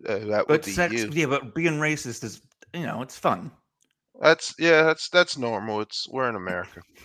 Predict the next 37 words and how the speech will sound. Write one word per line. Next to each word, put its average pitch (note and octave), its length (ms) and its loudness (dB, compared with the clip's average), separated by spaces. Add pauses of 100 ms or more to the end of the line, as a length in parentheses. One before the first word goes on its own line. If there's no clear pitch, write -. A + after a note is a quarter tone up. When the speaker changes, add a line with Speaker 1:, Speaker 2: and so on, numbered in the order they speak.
Speaker 2:
<laughs> - 80 -10 (1200)
Speaker 1:
And C#3 220 4
I'm C#3+ 160 2
Speaker 2:
Are D#3+ 60 6
Speaker 1:
so F#3 180 2
glad D3+ 400 6
we C#3 160 0
didn't C3+ 300 0
talk B2+ 260 2
about A2 280 2 (140)
any A#2+ 400 -4
cases, G#2 560 -6 (180)
any A#2+ 280 -6 (140)
court A#2 280 -4
cases F#2+ 440 -8
this F2+ 240 -14
week. F#2+ 160 -20 (960)
Speaker 2:
Would A#2 160 0
Speaker 1:
I A#2+ 60 6
Speaker 2:
you A#2 40 2
like A2+ 220 2
Speaker 1:
appreci-, - 60 -4
Speaker 2:
to? G#3+ 240 2 (240)
Speaker 1:
uh, D3 60 0
no, D#3+ 300 10 (120)
I C3+ 120 4
appreciate B2+ 600 -6
that. E2 100 -4
Speaker 2:
Which C#3 180 2
one D3+ 180 6
did C#3 160 -2
you C3 120 0
wanna B2+ 160 2
discuss? A2 360 -4
Speaker 1:
I F#3 200 10
appreciate F#3 880 0
that. C#3 320 4